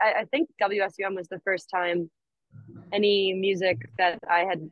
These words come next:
been a part of making was on the radio. It, W S U M also played my, um, m-, my high school band. So that feels really, you know, special. And, um,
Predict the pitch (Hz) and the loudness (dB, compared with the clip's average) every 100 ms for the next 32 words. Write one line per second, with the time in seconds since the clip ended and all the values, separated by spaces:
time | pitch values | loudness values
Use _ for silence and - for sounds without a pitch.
0 | _ 185 175 180 175 170 165 170 160 175 | _ -2 -2 0 0 0 0 -4 -2 -2
1 | 160 160 160 _ _ _ 185 170 170 165 | -2 -6 -12 _ _ _ -6 -2 0 0
2 | 165 160 151 - - - 233 277 254 - | 0 0 -2 -4 -8 0 2 4 2 0
3 | 226 214 208 - 202 202 196 185 - _ | -2 -2 -4 -6 -10 -8 -8 -8 -14 _
4 | _ _ _ 190 180 175 175 170 165 170 | _ _ _ -4 -2 -2 -4 -6 -6 -8
5 | 165 _ - - - 208 190 185 220 254 | -10 _ -12 -12 -4 0 2 2 2 2
6 | - 170 165 160 165 180 - _ _ _ | 2 0 2 0 -2 -4 -8 _ _ _
7 | - - - 185 202 208 220 208 165 196 | -20 -8 -4 0 2 2 0 -4 0 0
8 | 185 185 180 - - 196 180 175 - - | 2 2 0 -8 -4 0 0 0 -8 -6
9 | 180 175 185 175 170 170 170 - _ _ | -4 0 2 4 4 2 -2 -6 _ _
10 | _ _ _ - 180 165 160 165 170 | _ _ _ -2 0 0 -2 -6 -8